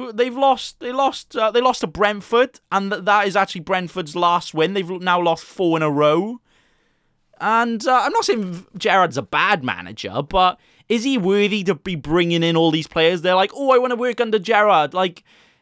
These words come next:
I feel like you don't really get that status until you've at least won a few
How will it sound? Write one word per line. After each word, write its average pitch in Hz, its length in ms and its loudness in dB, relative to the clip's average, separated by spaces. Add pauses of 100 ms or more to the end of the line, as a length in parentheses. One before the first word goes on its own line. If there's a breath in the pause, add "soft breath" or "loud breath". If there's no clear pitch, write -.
(140)
I 226 120 0
feel 277 200 -2
like 262 220 0
you 220 100 -6
don't 220 200 0
really 196 240 -2
get 165 220 0
that 170 220 -2
status 160 720 0 (140)
until 180 320 0
you've 180 200 -4
at - 140 0
least 208 300 -2
won 175 180 0
a 165 60 0
few 160 460 0